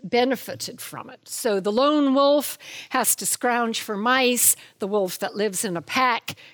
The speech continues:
can bring down caribou. He also, if he's in the pack,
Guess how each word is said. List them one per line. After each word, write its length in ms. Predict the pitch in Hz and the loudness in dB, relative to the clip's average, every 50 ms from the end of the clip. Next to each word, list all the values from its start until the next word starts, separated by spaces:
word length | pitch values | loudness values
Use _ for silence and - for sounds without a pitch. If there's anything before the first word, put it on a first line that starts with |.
| _ | _
can 180 | - 208 214 208 | -8 -6 -4 -2
bring 260 | 196 208 190 175 175 | -2 -2 -2 -2 0
down 260 | 165 175 151 147 160 | 0 0 -2 -2 -6
caribou. 500 | - - - - - - - - - - - _ _ _ _ _ _ _ | -10 -12 -12 -12 -14 -14 -16 -18 -20 -20 -20 _ _ _ _ _ _ _
He 160 | _ 214 - | _ -2 0
also, 460 | 196 185 185 175 - - 208 190 - - | 0 0 -2 -4 -4 -4 -4 -4 -4 -4
if 200 | - 165 - - | -6 -6 -6 -6
he's 200 | 160 156 - - | -6 -6 -6 -8
in 320 | 196 247 302 214 220 226 | -8 -4 -2 -2 -2 -2
the 80 | 208 185 | -4 -6
pack, 520 | - - - 269 262 262 262 254 - - | -6 -2 0 2 2 2 2 0 -4 -10